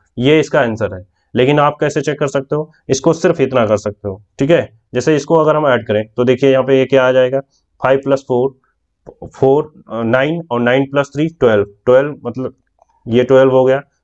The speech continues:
टू प्लस वन थ्री आ जाएगा यहाँ पे, ठीक है? और यहाँ पर आप देखिए फ़ाइव प्लस फ़ोर नाइन और नाइन प्लस टू इलेवन, तो यहाँ पे टू आ गया, यहाँ पे थ्री आ जाएगा। और यहाँ पे देखिए सिक्स प्लस फ़ाइव इलेवन, इलेवन प्लस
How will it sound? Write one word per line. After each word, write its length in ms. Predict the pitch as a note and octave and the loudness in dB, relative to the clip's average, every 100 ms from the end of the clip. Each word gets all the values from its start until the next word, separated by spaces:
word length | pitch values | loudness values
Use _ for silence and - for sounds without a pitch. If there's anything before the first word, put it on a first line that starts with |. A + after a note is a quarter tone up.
| _ - | _ -2
टू 80 | |
प्लस 220 | C3+ C#3 B2+ | 0 0 2
वन 160 | C3 | -2
थ्री 180 | B2 B2+ | 0 2
आ 100 | C3 | 2
जाएगा 260 | B2+ B2+ B2+ | 4 2 2
यहाँ 160 | B2 B2 | -2 -6
पे, 140 | C#3 - _ _ _ - | -12 -20 _ _ _ -2
ठीक 120 | D3 | 2
है? 180 | E3 A2+ - _ _ A#2 | 2 2 -6 _ _ -2
और 160 | A#2 | 0
यहाँ 180 | B2 C3 | 2 0
पर 160 | C#3 C#3 | 2 0
आप 120 | C3+ | 0
देखिए 300 | C3+ C3+ C#3+ | -2 -2 -6
फ़ाइव 280 | - C3 C3+ | -2 0 0
प्लस 240 | C3+ C#3 - | 0 -2 0
फ़ोर 280 | C#3 D#3+ _ - | -2 -2 _ -4
नाइन 300 | A#2 B2 C#3 - _ _ _ _ _ _ _ | 0 0 -2 -8 _ _ _ _ _ _ _
और 220 | A2+ A#2 A#2 | 0 2 2
नाइन 200 | A#2+ C3 | 0 0
प्लस 240 | C3+ C3+ | -2 -4
टू 140 | D#3 D3 | -4 -2
इलेवन, 300 | A#2 A#2+ B2+ | 0 0 -2
तो 140 | B2 | -2
यहाँ 160 | A#2 A#2+ | 0 0
पे 120 | B2 | 0
टू 220 | B2+ B2+ | -2 0
आ 100 | C3 B2+ | 2 0
गया, 180 | C3+ D3 | -4 -6
यहाँ 180 | A#2 A#2 | -8 -6
पे 120 | B2+ | -6
थ्री 200 | A#2+ A#2+ | 0 2
आ 160 | A#2+ | 2
जाएगा। 320 | A#2+ A#2 A#2 B2+ _ _ _ _ _ _ _ _ _ _ _ _ _ _ | 2 -2 -4 -10 _ _ _ _ _ _ _ _ _ _ _ _ _ _
और 160 | A#2+ B2+ | 0 4
यहाँ 180 | C3+ C3+ | 2 0
पे 80 | |
देखिए 240 | D3 C#3 D3 | -2 -4 -4
सिक्स 240 | - C#3+ | -4 -6
प्लस 220 | - C#3 - | -2 -2 0
फ़ाइव 200 | C3+ C3 | 0 0
इलेवन, 300 | B2 B2+ C#3+ | -2 -2 -2
इलेवन 260 | B2+ B2 C3 | 0 0 0
प्लस 220 | C3 B2+ | 0 -2